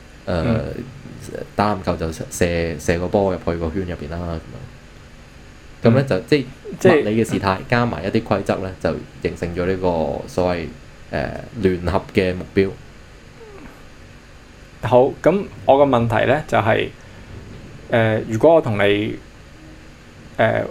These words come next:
Speaker 2: 我同你玩一個遊戲，個遊戲呢係鬥快返屋企。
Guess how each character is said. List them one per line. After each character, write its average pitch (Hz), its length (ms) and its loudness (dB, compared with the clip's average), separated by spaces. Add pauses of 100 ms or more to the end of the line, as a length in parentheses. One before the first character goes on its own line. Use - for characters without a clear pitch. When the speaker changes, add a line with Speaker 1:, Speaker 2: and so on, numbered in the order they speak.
Speaker 2:
我 - 140 -8
同 110 140 4
你 107 60 6
玩 107 420 6 (140)
一 139 100 4
個 123 120 6
遊 104 180 0
戲， 104 300 0 (180)
個 135 140 4
遊 104 160 6
戲 113 140 4
呢 131 140 6
係 107 200 4 (340)
鬥 117 140 6
快 110 160 6
返 120 200 4
屋 117 80 0
企。 87 240 -2